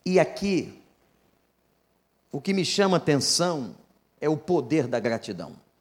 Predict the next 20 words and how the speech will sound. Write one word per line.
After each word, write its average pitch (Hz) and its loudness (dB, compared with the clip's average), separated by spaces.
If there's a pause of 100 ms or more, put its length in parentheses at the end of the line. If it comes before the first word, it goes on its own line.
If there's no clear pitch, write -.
(2000)
Na 196 6
verdade, 190 4
não 175 0
foi 185 0
a 156 0
gratidão 175 -2
que - -8
o 151 -2
salvou, 120 -2
em 180 -6
absoluto. 160 -4 (2000)
A 190 10
gratidão 214 4
fora 233 6
a 180 4
consequência 247 4
de 165 -2
um 180 -4
homem 226 0
salvo, 135 -6